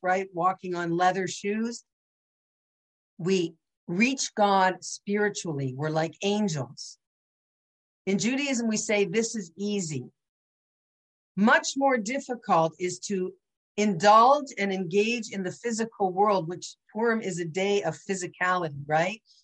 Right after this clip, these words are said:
We eat, we drink, we're with people, we eat together, we send presents to each other, we're busy giving money to the poor.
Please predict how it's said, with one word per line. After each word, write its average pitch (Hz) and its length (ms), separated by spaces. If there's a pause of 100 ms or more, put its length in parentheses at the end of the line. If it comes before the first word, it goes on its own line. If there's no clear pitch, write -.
(140)
We 226 280
eat, 226 340
we 214 240
drink, 202 460 (100)
we're 247 180
with 240 280
people, 226 480
we 226 300
eat 254 240
together, 170 500 (380)
we 240 160
send 254 400
presents 240 460
to 180 180
each 175 200
other, 165 320 (220)
we're 226 140
busy 262 340
giving 247 380
money 240 380
to 247 80
the 233 140 (100)
poor. 220 380